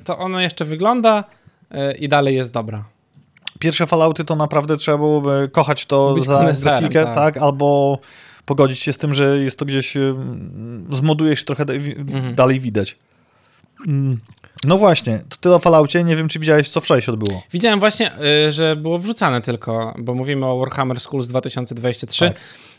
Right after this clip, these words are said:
Speaker 1: mm, czyli takim też showca-, showcase'ie,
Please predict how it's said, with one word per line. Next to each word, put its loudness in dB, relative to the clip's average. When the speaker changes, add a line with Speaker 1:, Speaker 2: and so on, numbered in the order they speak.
Speaker 1:
mm, -6
czyli -2
takim -6
też 4
showca-, -2
showcase'ie, -14